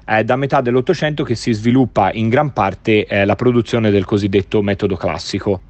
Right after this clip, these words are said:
e ancora di più dai primi del Novecento grazie al cos-, a, eh, Giulio Ferrari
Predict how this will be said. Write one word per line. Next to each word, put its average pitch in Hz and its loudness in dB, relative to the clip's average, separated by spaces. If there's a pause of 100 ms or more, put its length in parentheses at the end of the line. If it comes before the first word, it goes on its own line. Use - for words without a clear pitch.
(120)
e 135 2
ancora 127 -2
di 127 -4
più 135 -2
dai 110 0
primi 127 -2
del 113 0
Novecento 110 -2
grazie 113 -2
al 98 -2
cos-, 107 -2
a, 110 0
eh, 95 0
Giulio 113 2
Ferrari 104 0